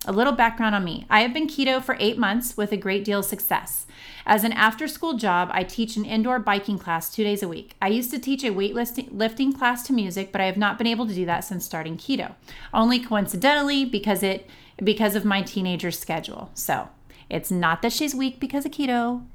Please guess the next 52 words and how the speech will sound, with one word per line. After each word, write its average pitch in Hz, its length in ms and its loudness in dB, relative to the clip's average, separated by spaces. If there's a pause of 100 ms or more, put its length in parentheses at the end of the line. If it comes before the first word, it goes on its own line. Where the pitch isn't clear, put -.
(120)
<laughs> - 560 4 (560)
And 240 140 6
she 254 80 2
says, 240 240 2
"Educationally, 294 640 2
I 285 40 6
have 262 120 4
a 233 40 2
matr-, 226 480 4
a 214 100 4
master's 269 480 0
level 269 200 0
speech 247 440 -4
language 226 360 -2
patholo-, 226 420 -2 (280)
pathologist 277 720 -2
and 208 100 0
work 214 180 0
in 226 80 0
our 226 100 2
school 214 240 -6
system. - 440 -10 (480)
All 269 200 6
that 302 200 2
to 294 80 -4
say 233 280 2
that 214 120 0
I - 100 2
am 220 160 4
good 247 200 0
at - 120 -2
learning 226 340 2
and 190 180 -2
research, 226 520 2
so 202 140 -4
I 202 60 2
have 196 160 0
learned 226 340 2
so 247 140 -2
much 233 220 2
about 185 240 0
keto. 208 380 -2
I 208 120 2
would 208 120 2
love 214 320 2
to 277 80 -2
go 302 140 -2
through 240 240 0
the 214 80 0
nutritional 202 480 -2
practitioner 269 540 -2
program, 226 540 2